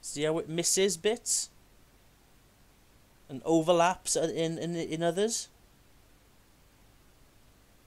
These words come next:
So this is primarily used for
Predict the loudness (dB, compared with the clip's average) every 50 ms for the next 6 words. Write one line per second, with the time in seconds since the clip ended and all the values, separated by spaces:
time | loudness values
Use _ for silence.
0 | -20 -20 -20 -20 -20 -20 -20 -20 -20 -20 -20 -20 _ -20 -16 -14 -6 -2 0 0
1 | 0 0 -2 -4 -6 -4 -2 0 0 4 4 4 4 4 4 0 -2 -2 -2 -4
2 | -4 -6 -6 -4 -2 -2 0 -2 -4